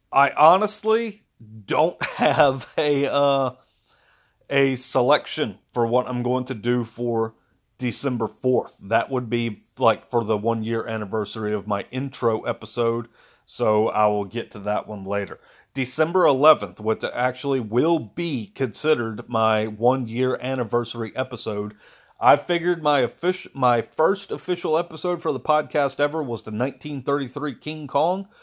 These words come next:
So for my one-year anniversary, I'm going to be talking about Peter Jackson's King Kong that came out in two thousand five. I love Peter Jackson's King Kong. I can watch it over and over and over again. It'll steal your youth. It's, <laughs> it's a long movie,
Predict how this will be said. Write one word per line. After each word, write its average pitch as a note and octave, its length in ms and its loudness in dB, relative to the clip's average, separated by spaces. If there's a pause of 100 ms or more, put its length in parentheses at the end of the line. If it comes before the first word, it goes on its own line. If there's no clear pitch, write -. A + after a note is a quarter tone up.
(220)
So C3+ 240 2
for B2+ 160 -4
my G#2+ 140 0
one-year D#3+ 580 2
anniversary, C#3+ 680 0
I'm A#2 180 -2
going C3 220 0
to C3+ 60 -6
be B2+ 100 -6
talking B2 480 -2
about A#2 300 0
Peter C3 420 -4
Jackson's B2 640 -2
King A#2 320 -8
Kong A2+ 400 -2 (320)
that A#2+ 160 -6
came A#2+ 240 -2
out A#2 140 0
in A2 60 -18
two A#2+ 180 -10
thousand G#2+ 420 -6
five. F2 360 -4 (280)
I F#2+ 80 0
love B2 460 6
Peter C#3 260 -8
Jackson's B2+ 480 -6
King C3 240 -10
Kong. A#2+ 460 0
I A2 160 -4
can G#2 200 -10
watch B2 360 0
it B2+ 180 -4 (500)
over B2+ 440 4
and A#2 100 2
over A#2+ 280 2
and A2 100 -2
over A2+ 320 0
again. A#2 380 -2
It'll B2 180 0
steal A3 320 0
your F3 160 0
youth. F3+ 400 -2 (200)
It's, B2 260 -8
<laughs> - 20 -4
it's D#3+ 320 4
a E3+ 80 2
long E3 500 4
movie, C#3 400 -2